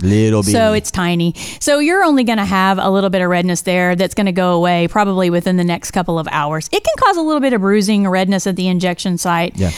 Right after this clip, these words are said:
Speaker 2: Um, but that's probably the most common thing. I know over the times I've had it done, I usually, sometimes I'll get a bruise, just depends,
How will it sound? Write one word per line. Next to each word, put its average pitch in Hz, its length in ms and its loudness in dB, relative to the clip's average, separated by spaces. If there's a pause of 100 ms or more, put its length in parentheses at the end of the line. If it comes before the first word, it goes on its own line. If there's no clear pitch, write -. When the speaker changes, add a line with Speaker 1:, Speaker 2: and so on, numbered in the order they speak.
(140)
Speaker 2:
Um, 226 260 2
but 285 160 -2
that's 539 160 0
probably 240 480 0
the 185 100 2
most 190 380 2
common 190 400 0
thing. 208 300 0
I 175 100 0
know 208 400 2
over 214 240 2
the 202 120 2
times 196 340 0
I've 185 100 0
had 196 220 2
it 170 80 -4
done, 185 260 0
I - 120 -2
usually, 269 440 2
sometimes 453 320 -2
I'll 302 100 2
get 262 120 2
a 233 80 0
bruise, 202 440 2 (220)
just - 160 -2
depends, 214 580 0